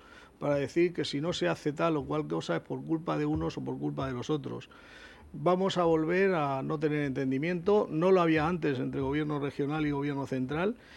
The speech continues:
y ha habido doce años, o más de doce años que llevamos con ciertas infraestructuras que estamos dándole atrás. Y lo que sí es cierto y verdad es que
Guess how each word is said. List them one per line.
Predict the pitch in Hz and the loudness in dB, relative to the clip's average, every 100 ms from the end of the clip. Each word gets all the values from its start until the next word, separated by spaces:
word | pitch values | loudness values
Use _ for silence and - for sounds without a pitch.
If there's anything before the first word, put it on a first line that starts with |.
| - - | -12 2
y | 151 | 4
ha | |
habido | 160 165 160 135 - | 6 6 4 0 -8
doce | 143 156 175 - 160 | -4 -2 0 4 4
años, | 165 156 143 127 - - - - - - - | 4 0 -2 -4 -10 -16 -20 -18 -14 -12 -8
o | 139 127 | -6 -4
más | 120 127 165 180 | -4 -2 0 0
de | 160 | 0
doce | 147 131 143 | -2 -2 -4
años | 156 151 | -2 -6
que | - 139 | -4 -4
llevamos | 139 147 147 143 | -4 -4 -4 -6
con | 143 139 | -8 -8
ciertas | 127 156 156 143 | -2 -2 -2 -4
infraestructuras | 143 143 131 143 - 175 151 143 - - - - - | -4 -4 -6 -8 -6 -2 -2 -4 -12 -20 -20 -20 -10
que | - 147 | 2 2
estamos | 135 - 156 151 127 | 2 -2 -2 -4 -4
dándole | 156 151 143 135 | -4 -4 -4 -4
atrás. | 127 156 185 - - - - - | -4 -4 -4 -6 -18 -20 -12 0
Y | |
lo | 165 | 2
que | 156 | 4
sí | 160 214 | 2 2
es | 214 | 2
cierto | - 202 190 | 4 4 6
y | 180 | 4
verdad | 170 170 196 202 | 4 2 4 4
es | 185 | 2
que | - 190 190 | 4 4 4